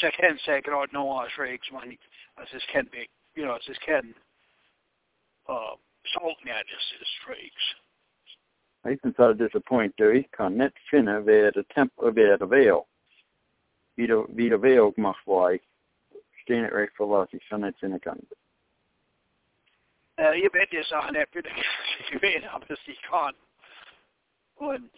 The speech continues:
Speaker 1: one answer said the reasons is in, we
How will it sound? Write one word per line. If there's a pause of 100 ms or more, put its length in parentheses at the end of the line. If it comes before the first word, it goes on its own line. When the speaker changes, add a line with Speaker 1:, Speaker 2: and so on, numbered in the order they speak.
(260)
Speaker 1:
one (220)
answer
said
the
reasons (100)
is (200)
in, (220)
we